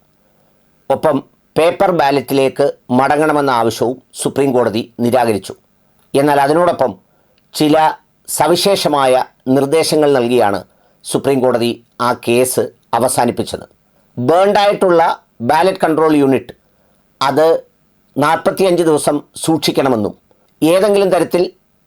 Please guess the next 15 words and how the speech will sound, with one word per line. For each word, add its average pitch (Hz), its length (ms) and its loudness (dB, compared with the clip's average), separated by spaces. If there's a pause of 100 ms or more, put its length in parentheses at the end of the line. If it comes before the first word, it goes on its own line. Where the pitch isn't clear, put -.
(280)
രണ്ടാമതോ 180 520 2 (100)
മൂന്നാമതോ 180 460 2 (100)
എത്തുന്ന 160 320 0
സ്ഥാനാർത്ഥിക്ക് 143 640 -2 (600)
സംശയമുണ്ടെന്നും 151 920 0 (840)
അത് 147 120 0 (100)
രേഖാമൂലം 180 600 2 (260)
എഴുതി 165 240 2 (140)
തരികയും 160 460 2
ചെയ്താൽ 123 260 0 (840)
റാൻഡമായി 170 640 0 (560)
അഞ്ച് 185 320 2
ശതമാനം 147 480 0 (840)
ഈ - 20 2 (160)
യൂണിറ്റ് 151 420 0